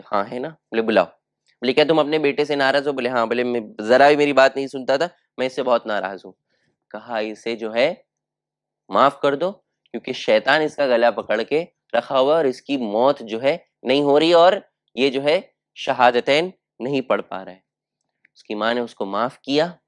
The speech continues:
तब जाके वो शैतान ने उसका गला छोड़ा और रसूलुल्लाह ने कहा, उसने कहा ला इलाहा इल्लल्लाह मुहम्मद रसूलुल्लाह, वो जो है इस दुनिया से चला गया। तो ज़रूरी नहीं है कि तुम्हें तौफीक मिले ही, इंशाल्लाह दुआ करें कि हम सबको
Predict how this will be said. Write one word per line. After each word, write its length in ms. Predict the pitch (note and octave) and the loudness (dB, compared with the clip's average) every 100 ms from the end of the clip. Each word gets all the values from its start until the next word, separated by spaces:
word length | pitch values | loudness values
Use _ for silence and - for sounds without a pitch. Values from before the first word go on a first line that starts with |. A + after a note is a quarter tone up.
| _ _ _ _ _ _ - | _ _ _ _ _ _ -4
तब 180 | B2+ | -4
जाके 380 | A#2 A#2+ G#2+ A2+ | 0 0 0 -4
वो 200 | A2+ - _ | -6 -8 _
शैतान 440 | - G2 A#2 A#2+ | -6 -6 -4 -4
ने 80 | A#2 | -4
उसका 220 | A2 G#2+ G#2 | -4 -6 0
गला 280 | G#2+ B2 | 2 4
छोड़ा 240 | C3+ D3 D#3+ - - | 2 -4 -12 -12 -4
और 160 | B2+ G#2 | -2 -2
रसूलुल्लाह 480 | - A2 A2 B2+ | -4 -6 -2 -2
ने 80 | B2+ | -2
कहा, 180 | B2 C#3 | -4 -4
उसने 240 | C#3 A2+ | -6 -8
कहा 140 | G#2+ G#2+ | -8 -6
ला 200 | G2+ G2+ | -4 -4
इलाहा 300 | G2 G2+ G2+ | -4 -6 -8
इल्लल्लाह 360 | G2+ G#2+ C#3+ | -10 -8 -8
मुहम्मद 360 | C3+ - G#2+ G2 | -8 -12 -10 -10
रसूलुल्लाह, 380 | F#2+ - - C#3 | -10 -10 -6 -4
वो 120 | G#2 | -2
जो 100 | G#2+ | -2
है 60 | A#2 | -4
इस 80 | |
दुनिया 260 | A2 G2 F#2 | -6 -6 -6
से 100 | F#2+ | -8
चला 240 | - G#2 - | -8 -6 -8
गया। 180 | - _ _ _ _ _ _ _ _ - | -12 _ _ _ _ _ _ _ _ -4
तो 80 | D3 | 2
ज़रूरी 400 | C#3+ D3 F3 G#3 | 6 6 6 6
नहीं 180 | G#3+ G#3 | 6 6
है 140 | G#3+ | 4
कि 120 | G3 | 2
तुम्हें 240 | F#3 F#3 F#3 | 0 -2 0
तौफीक 440 | C#3 C3+ E3+ E3+ C#3 | 0 0 -2 -6 -4
मिले 240 | A#2 B2 | 0 0
ही, 180 | A#2+ G2+ F2+ _ _ | 0 -2 -10 _ _
इंशाल्लाह 340 | G#2 A#2+ A#2+ A#2+ | -8 -2 0 0
दुआ 240 | A2+ C3+ | 4 4
करें 240 | C#3 C#3 C#3 | 4 -2 -4
कि 60 | C3+ | -6
हम 160 | A#2 | -8
सबको 420 | - C#3+ - B2 | -4 -6 -6 -18